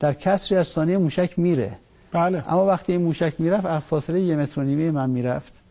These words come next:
Speaker 1: فاصله خیلی کم، و من همه چیز رو میدیدم، باز شدن در لانچر، حرکت موشک به سمت بیرون، باز شدن بالکاش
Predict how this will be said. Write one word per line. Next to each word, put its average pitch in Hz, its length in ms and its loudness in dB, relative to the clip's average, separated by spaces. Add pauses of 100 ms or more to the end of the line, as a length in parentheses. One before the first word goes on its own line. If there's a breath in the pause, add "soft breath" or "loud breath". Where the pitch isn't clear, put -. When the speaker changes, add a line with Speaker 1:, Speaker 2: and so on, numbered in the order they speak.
(320 soft breath)
Speaker 1:
فاصله 135 360 -2
خیلی 160 480 0
کم، 160 440 -4
و 147 140 -2
من 180 220 0 (340 loud breath)
همه 170 300 0
چیز 185 240 -2
رو 180 100 2
میدیدم، 127 440 0
باز 135 260 -2
شدن 147 360 -2
در 143 220 2
لانچر، 139 760 -2
حرکت 135 480 -4
موشک 143 340 -2
به 143 100 -6
سمت 139 300 -6
بیرون، 135 340 -4
باز 135 180 -2
شدن 143 340 -2
بالکاش 139 640 -4